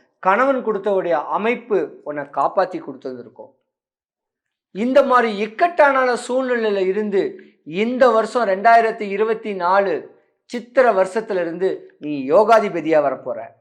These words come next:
பத்து லட்சம், பதினஞ்சு லட்சம் செலவு பண்ணியிருந்தாலும் பல லாபங்கள் அடையக்கூடிய நேரம் வரப்போகுது.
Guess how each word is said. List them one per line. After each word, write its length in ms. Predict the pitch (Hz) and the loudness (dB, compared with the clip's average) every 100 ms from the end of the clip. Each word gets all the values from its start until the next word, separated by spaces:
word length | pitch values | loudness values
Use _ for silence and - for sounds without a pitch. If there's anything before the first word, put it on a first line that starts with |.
| _ _ _ _ _ | _ _ _ _ _
பத்து 300 | 226 226 285 | 2 4 4
லட்சம், 400 | 277 277 277 214 | 4 6 4 4
பதினஞ்சு 420 | 233 254 269 254 | 4 4 2 2
லட்சம் 260 | 254 254 262 | 2 2 -2
செலவு 400 | 247 240 247 240 | 2 4 4 2
பண்ணியிருந்தாலும் 600 | 233 220 214 240 294 - | 0 2 2 2 -6 -2
பல 240 | 170 185 | 2 6
லாபங்கள் 520 | 214 214 214 220 214 208 | 6 6 6 2 2 2
அடையக்கூடிய 600 | 190 196 196 190 175 170 | 2 2 -2 -2 -2 -2
நேரம் 340 | 160 160 165 | -2 -2 -2
வரப்போகுது. 600 | 151 143 - 131 120 113 | -4 -6 -8 -12 -12 -16